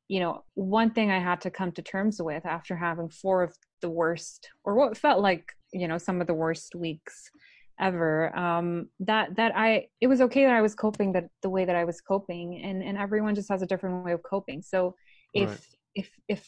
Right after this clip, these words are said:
Speaker 1: for you being productive and learning new things and really being able to be, to be all that is, is incredible, would be, um, you know, if that's just the way that you're coping, then I think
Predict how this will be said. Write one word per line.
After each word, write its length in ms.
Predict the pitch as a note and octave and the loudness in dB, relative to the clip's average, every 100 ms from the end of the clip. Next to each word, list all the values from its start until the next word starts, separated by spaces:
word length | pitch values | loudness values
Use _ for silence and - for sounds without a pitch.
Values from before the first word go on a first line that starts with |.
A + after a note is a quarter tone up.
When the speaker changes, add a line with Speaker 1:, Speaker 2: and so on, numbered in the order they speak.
| - | -4
Speaker 1:
for 100 | G3+ | -2
you 300 | F3+ G#3 A3 | 0 2 2
being 240 | G#3 G3 | 2 0
productive 640 | - F#3+ F3+ F3+ F#3+ F3 F3 | -2 -2 -2 -2 -2 -2 -2
and 160 | E3 | -6
learning 260 | F3+ F#3+ F3+ | -4 -2 -2
new 160 | F3+ | -2
things 320 | E3+ F#3+ F3+ E3+ | -4 -6 -6 -6
and 120 | E3+ | -4
really 200 | F3+ F3 | -2 -2
being 220 | F3 E3+ | -4 -4
able 220 | F3 F3 | -4 -6
to 140 | F3 F3 | -8 -10
be, 300 | F3+ F3 F3 - _ _ _ _ _ | -6 -4 -6 -10 _ _ _ _ _
to 80 | G3 | -2
be 160 | G3 F#3+ | 0 2
all 200 | F#3 E3+ | 0 0
that 380 | F3 G3+ A#3 - _ _ - | -2 -2 -2 -6 _ _ -4
is, 540 | G3 F#3 F3 - - _ _ _ _ _ _ _ _ _ - | 0 0 -2 -6 -20 _ _ _ _ _ _ _ _ _ -4
is 220 | G3+ F3 | -4 -2
incredible, 640 | F#3 F#3 F#3 G3 A3+ C4+ A3+ | -6 -4 -2 -2 2 2 2
would 240 | F#3+ F3+ | -2 -4
be, 440 | - F#3 F3+ F3+ - | -4 -4 -2 -4 -4
um, 380 | F3+ F3 E3 - _ _ _ | -6 -6 -8 -12 _ _ _
you 100 | G3+ | -2
know, 80 | G3+ | -2
if 40 | F#3+ | 0
that's 240 | G#3+ - | -2 -2
just 140 | A3 | -4
the 60 | A3 | 0
way 100 | G#3 | 2
that 100 | F#3+ | 2
you're 140 | F3+ F3 | 0 0
coping, 540 | G3 F#3+ A#3+ B3+ A#3 | 0 0 0 2 2
then 420 | F3+ E3+ F3 E3 - - | 0 -4 -6 -8 -12 -6
I 80 | F#3 | -2
think 220 | G3+ | -2